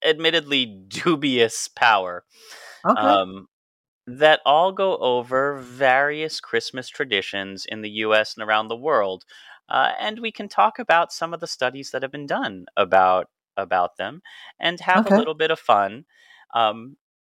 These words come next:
Speaker 1: don't take it too seriously. Grab your milk and cookies and, uh, let's, let's enjoy it. Let's get into this.
Speaker 2: Absolutely, yeah.
Speaker 1: So I want you to come up with a list to begin with. When you think of Christmas traditions,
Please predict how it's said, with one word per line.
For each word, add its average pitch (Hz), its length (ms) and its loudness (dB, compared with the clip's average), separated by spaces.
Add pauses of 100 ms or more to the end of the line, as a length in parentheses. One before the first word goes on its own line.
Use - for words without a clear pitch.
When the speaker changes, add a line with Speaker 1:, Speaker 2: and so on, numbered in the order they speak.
(440)
Speaker 1:
don't 214 180 2
take 214 220 0
it 196 120 -6
too 214 140 -8
seriously. 175 680 -2
Grab 160 320 2
your 170 120 -6
milk 156 280 -4
and 165 120 -12
cookies 147 580 -6
and, 147 580 0
uh, - 840 -4
let's, 359 500 0
let's 359 180 0
enjoy 370 280 4
it. - 160 4
Let's - 160 -2
get 277 160 -2
into 269 200 -2
this. - 320 -8 (400)
Speaker 2:
Absolutely, 170 640 0
yeah. 190 240 0 (300)
Speaker 1:
So - 320 2
I 180 140 4
want 247 220 -4
you 254 60 -8
to 240 60 -4
come 226 180 -2
up 214 140 -2
with 196 120 -6
a 180 40 -4
list 185 580 -4
to 143 80 -6
begin 143 360 -6
with. 98 200 -4
When 135 140 0
you 208 160 -8
think - 480 -2 (420)
of 120 760 6
Christmas - 440 -6
traditions, - 840 -4